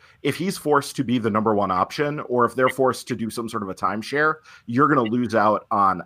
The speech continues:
a lot of wins at the catcher position, and it's gonna be tough. So I think Grandal is, between the two guys, for me, he was the number one priority. I think you have to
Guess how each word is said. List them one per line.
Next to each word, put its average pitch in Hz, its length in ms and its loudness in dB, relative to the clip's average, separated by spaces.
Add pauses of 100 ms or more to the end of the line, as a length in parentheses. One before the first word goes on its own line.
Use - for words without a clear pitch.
(120)
a 104 120 2
lot 107 360 4
of 107 80 -2
wins 98 280 -6
at 95 100 -12
the - 60 -20
catcher 113 280 -6
position, 131 480 -6 (400)
and 135 80 2
it's 156 100 -2
gonna 220 160 -2
be 202 100 -4
tough. - 480 0 (220)
So 135 420 4
I 135 120 2
think 175 320 -2 (180)
Grandal 139 640 4
is, 110 180 -4 (340)
between 147 360 -6
the 107 100 -8
two 175 220 -8
guys, 101 280 -2
for 110 140 -6
me, 120 260 -4
he 120 120 -2
was 113 240 -6
the 120 100 -8
number 101 240 -2
one 92 100 -6
priority. - 520 -6 (340)
I 120 120 2
think 120 180 -2
you 117 100 -2
have 107 240 0
to 104 200 0